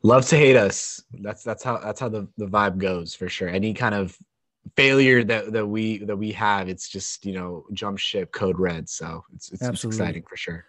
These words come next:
Speaker 2: And, uh, yeah, kind of to jump on the flip side of that a little bit, you know, with the Western Conference, things have obviously not looked as, as they seemed.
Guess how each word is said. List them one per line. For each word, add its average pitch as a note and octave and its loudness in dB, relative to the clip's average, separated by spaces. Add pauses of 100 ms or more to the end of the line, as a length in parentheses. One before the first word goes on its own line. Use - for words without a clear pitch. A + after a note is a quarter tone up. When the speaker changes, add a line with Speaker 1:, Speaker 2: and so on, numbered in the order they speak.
(300)
Speaker 2:
And, D3+ 0
uh, C#3+ 2 (380)
yeah, D#3 0
kind G3 0
of E3+ 0
to D3+ -4
jump D3 -2
on D3 -2
the B2 -4
flip D3 -6
side B2+ -4
of A#2 -6
that A#2 -6
a A2+ -6
little A2+ -4
bit, A2 -8
you A#2 -14
know, A2 -8
with C3 -6
the D3 -6
Western C3+ -4
Conference, C3+ -4
things D#3+ -4
have C#3 -6
obviously C3+ -4
not B2 -4
looked A#2+ -8
as, A#2 -6
as A2+ -10
they A#2 -10
seemed. C#3+ -6